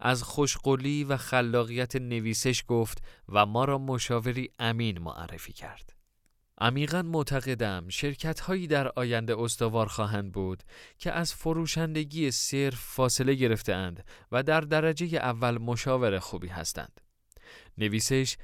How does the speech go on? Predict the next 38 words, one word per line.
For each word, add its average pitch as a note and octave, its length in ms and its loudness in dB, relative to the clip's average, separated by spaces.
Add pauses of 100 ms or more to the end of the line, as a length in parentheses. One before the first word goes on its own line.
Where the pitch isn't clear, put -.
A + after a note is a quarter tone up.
(200)
در C3+ 220 0
زمینه C3 640 -2
مشاوره A#2 680 -4
و A#2+ 200 -2
اجرا G#2+ 360 0
به A#2 240 2
خوبی C3 460 -2
با C3+ 160 2
مجموعه A#2 680 -2
هومینگ A2+ 520 -4
همراه A2+ 500 -2
بوده G#2 260 -4
است. - 340 -12 (1120)
هوا G#2 300 4
رو D#3+ 140 2
به C#3 140 2
تاریکی A#2 580 0
است - 240 -2
و A2 220 4
بعد C#3 300 2
از C3+ 180 2
خدافزی G#2+ 640 2
از A#2 120 6
ساختمان A2 680 2
خارج G#2+ 560 0
می‌شویم. - 440 -6 (540)
اما G3+ 300 4
هنوز E3 440 4
هم G2 520 -2
تعدادی E3 460 0
از D3+ 200 0
پرسنل B2+ 560 0
هومینگ B2+ 840 0
مشغول B2 560 2
به A#2 160 2
کارند A2 480 0
و A2 60 -2
گویی G#2+ 500 0